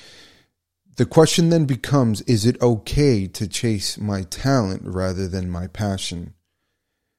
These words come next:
And my answer to that would be absolutely. Absolutely, it's okay to chase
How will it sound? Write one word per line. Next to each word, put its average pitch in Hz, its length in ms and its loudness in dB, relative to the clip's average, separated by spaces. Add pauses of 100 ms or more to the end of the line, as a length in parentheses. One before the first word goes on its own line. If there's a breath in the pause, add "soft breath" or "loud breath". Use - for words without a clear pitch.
(1160)
And 139 460 2 (340)
my 135 340 4
answer 180 340 2
to - 120 -4
that 139 160 2
would 120 160 0
be 127 180 0
absolutely. 120 920 -2 (1500)
Absolutely, 151 800 4
it's 95 180 -4
okay 104 300 -2
to 92 100 -4
chase - 500 -4